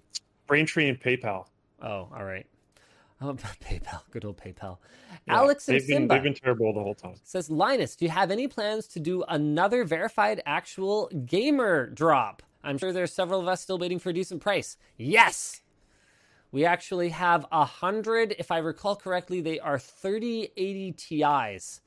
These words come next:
Speaker 2: coming from, I think it's M S I. Don't quote me on that.
Speaker 1: Yeah, pretty sure.
Speaker 2: Oh, do you know that?
Speaker 1: Yeah.
Speaker 2: Is that right? Okay.
Speaker 1: Yeah.
Speaker 2: Yep. So it's not dead, ladies and gentlemen. It's coming back.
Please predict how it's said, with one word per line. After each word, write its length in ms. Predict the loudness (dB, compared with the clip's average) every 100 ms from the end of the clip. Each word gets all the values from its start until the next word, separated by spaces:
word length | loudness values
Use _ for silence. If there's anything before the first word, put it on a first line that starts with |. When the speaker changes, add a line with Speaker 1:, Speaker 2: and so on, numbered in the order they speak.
| _ _ _
Speaker 2:
coming 320 | -6 -4 -4 -10 _ _ _ _ _
from, 360 | -6 -6 -8 -10
I 260 | -8 -8 -8 _
think 240 | -4 -4 -4
it's 160 | -4
M 160 | -2 -2
S 220 | -2 -2
I. 220 | -2 -2
Don't 280 | -4 -8 -8
quote 180 | -10 -8
me 100 | -8
on 160 | -12 -12
that. 180 | -10 -2
Speaker 1:
Yeah, 120 | -2 -4 _ _ _ _ _
pretty 140 | 0
sure. 180 | 0 -2 -4
Speaker 2:
Oh, 120 | -2
do 100 | 0
you 80 | 0
know 140 | 0
that? 240 | 2 0 -2 _ _ _ _ _ _ _
Speaker 1:
Yeah. 140 | 2 2
Speaker 2:
Is 220 | 2 -2
that 160 | -2 0
right? 240 | -2 -4 _ _ _ _
Okay. 260 | 0 2 2
Speaker 1:
Yeah. 100 | 2 -2 2
Speaker 2:
Yep. 280 | 2 0 _ _ _ -8
So 420 | 2 6 6 2 0
it's 220 | 0 2
not 260 | 4 4 6
dead, 260 | 6 8
ladies 320 | 4 4 4
and 140 | 4 4
gentlemen. 560 | 2 2 2 0 -2 4
It's 180 | 4 8
coming 380 | 8 8 4 6
back. 420 | 6 6 -2